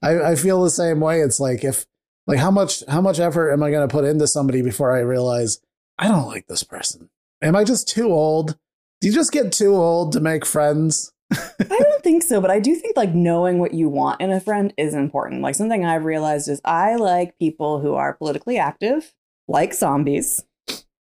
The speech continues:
Speaker 2: Uh, not
Speaker 1: Yeah.
Speaker 2: that politi-, zombies are politically active. That sounds like I was saying that
Speaker 1: Some of them
Speaker 2: I
Speaker 1: are,
Speaker 2: Yeah.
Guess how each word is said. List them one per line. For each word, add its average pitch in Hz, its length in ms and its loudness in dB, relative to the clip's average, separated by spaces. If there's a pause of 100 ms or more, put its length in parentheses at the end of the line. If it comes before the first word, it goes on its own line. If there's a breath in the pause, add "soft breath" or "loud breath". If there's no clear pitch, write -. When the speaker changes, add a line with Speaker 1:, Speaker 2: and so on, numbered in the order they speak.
Speaker 2:
Uh, - 140 -6
not 185 160 2
Speaker 1:
Yeah. 208 100 2
Speaker 2:
that 220 100 -6
politi-, 156 340 -6
zombies 143 260 -4
are 135 60 -6
politically 131 400 -6
active. 127 300 -4
That 151 120 -2
sounds 190 260 0
like 160 120 -2
I 139 100 0
was 143 120 -4
saying 147 180 -2
that 135 140 -2
Speaker 1:
Some - 260 0
of 196 60 2
them 170 200 2
Speaker 2:
I 147 40 2
Speaker 1:
are, 113 300 -2
Speaker 2:
Yeah. 185 300 0